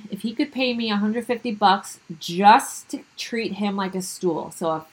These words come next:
he, we were sitting down, like, he'd kneel in front of me, I'd put my feet on him, and we'd watch Titanic, and he'd pay me a hundred fifty bucks, and he would add on another fifty.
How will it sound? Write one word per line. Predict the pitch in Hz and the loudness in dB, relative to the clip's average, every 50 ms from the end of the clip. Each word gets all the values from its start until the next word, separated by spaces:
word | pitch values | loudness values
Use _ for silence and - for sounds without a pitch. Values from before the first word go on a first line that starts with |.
| 180 | -6
he, | 190 220 226 | -4 -4 -4
we | 214 233 247 247 | -2 -2 0 0
were | 240 247 | 0 -2
sitting | 226 - - 247 - 220 220 | -2 0 0 0 0 0 0
down, | 220 220 214 220 233 247 254 | 4 4 6 6 4 4 2
like, | 233 196 180 170 170 - | 2 0 0 0 -2 -4
he'd | - - - - 214 220 190 - - - _ | -12 -14 -6 -4 -2 -2 -4 -6 -12 -12 _
kneel | - 190 190 196 202 208 226 | -2 0 2 2 2 2 2
in | 247 262 | 2 2
front | 254 254 220 214 | 2 0 0 2
of | 214 | 0
me, | 214 220 233 240 - - | 0 -2 -2 -4 -4 -4
I'd | 180 180 180 | -4 -4 -4
put | 196 175 | -4 -4
my | 196 214 208 | -2 -2 -2
feet | 208 - 220 208 - - | -2 -2 -2 -4 -2 -2
on | 180 180 175 | -2 -4 -2
him, | 175 180 190 208 220 - _ _ _ _ _ _ | -2 -2 -2 -4 -6 -8 _ _ _ _ _ _
and | - 175 180 175 175 170 165 | -4 -2 -2 -2 -2 -2 -2
we'd | 175 175 175 | -2 -2 2
watch | 180 180 175 175 - - | 2 2 2 2 0 -4
Titanic, | - 208 208 214 196 185 180 180 185 208 208 208 - - _ _ _ _ _ _ _ _ _ _ _ _ _ _ _ _ _ _ _ _ _ | -4 -4 -2 -2 0 0 0 0 0 -2 -2 -4 -10 -18 _ _ _ _ _ _ _ _ _ _ _ _ _ _ _ _ _ _ _ _ _
and | - 185 185 | -2 0 0
he'd | 185 180 | 0 2
pay | - 202 185 | 2 0 0
me | 185 185 | 2 2
a | 185 | 0
hundred | 180 175 180 180 | 0 -2 -2 -4
fifty | 196 180 180 180 | -6 -4 -4 -2
bucks, | 180 202 196 160 147 - - - - | 2 4 4 4 4 0 -6 -10 -6
and | 185 180 175 | -4 -4 -2
he | 180 190 185 | 0 0 0
would | 175 185 - - | 0 -2 -2 2
add | 180 196 196 196 202 | 4 6 6 6 6
on | 202 202 196 196 | 4 2 2 2
another | 185 185 185 180 175 170 | 0 0 0 0 0 -2
fifty. | 170 - - 240 226 208 208 - - 214 208 202 202 196 196 185 | -4 -4 -2 -2 -2 -2 -4 -4 -2 0 2 2 2 0 0 -2